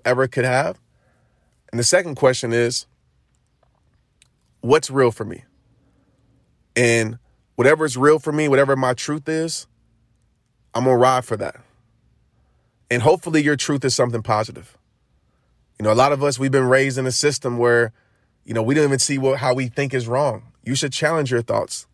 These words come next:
As I did with myself, you should challenge yourself. You should challenge how you've been programmed. And maybe some of us, we gotta reprogram ourselves.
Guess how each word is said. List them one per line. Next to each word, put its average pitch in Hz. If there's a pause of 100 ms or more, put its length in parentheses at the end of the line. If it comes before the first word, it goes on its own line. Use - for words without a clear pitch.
As -
I 127
did 131
with 123
myself, 120
you 123
should 120
challenge 156
yourself. 113 (380)
You 120
should 120
challenge 160
how 151
you've 135
been 123
programmed. 127 (2000)
And 113
maybe 147
some 151
of 143
us, 143
we 139
gotta 131
reprogram 123
ourselves. 107